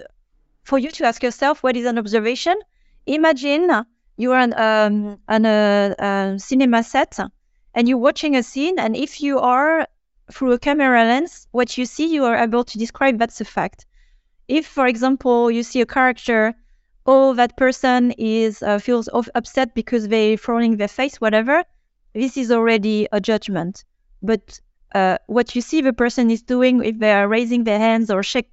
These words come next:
I don't know, something they do, that is a fact. Or if they're leaving the room, uh, raising their voice, it's a fact. But what's happening inside them, it's not a fact.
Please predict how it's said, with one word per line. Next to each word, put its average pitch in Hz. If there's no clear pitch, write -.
I 208
don't 220
know, 208
something 226
they 208
do, 240
that 262
is 254
a 226
fact. -
Or 214
if 240
they're 226
leaving 262
the 240
room, 262
uh, 202
raising 247
their 240
voice, 226
it's -
a -
fact. -
But 202
what's 214
happening 277
inside 208
them, 220
it's -
not 202
a 190
fact. -